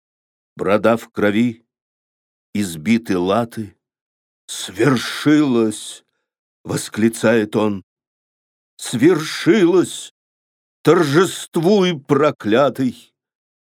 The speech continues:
Наш милый край порабощен. Татар мечи не удержали, орда взяла,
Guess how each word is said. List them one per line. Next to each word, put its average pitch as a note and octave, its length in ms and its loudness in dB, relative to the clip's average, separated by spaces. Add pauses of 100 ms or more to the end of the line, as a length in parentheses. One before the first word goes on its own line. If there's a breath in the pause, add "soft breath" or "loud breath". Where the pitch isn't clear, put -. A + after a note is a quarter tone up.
(300)
Наш B2 360 0
милый C3 440 2
край B2+ 680 0 (500)
порабощен. G#2+ 1040 -8 (1000)
Татар B2+ 400 2
мечи D3 440 0
не C#3 120 2
удержали, B2+ 800 2 (760)
орда A#2+ 520 2
взяла, A#2+ 800 0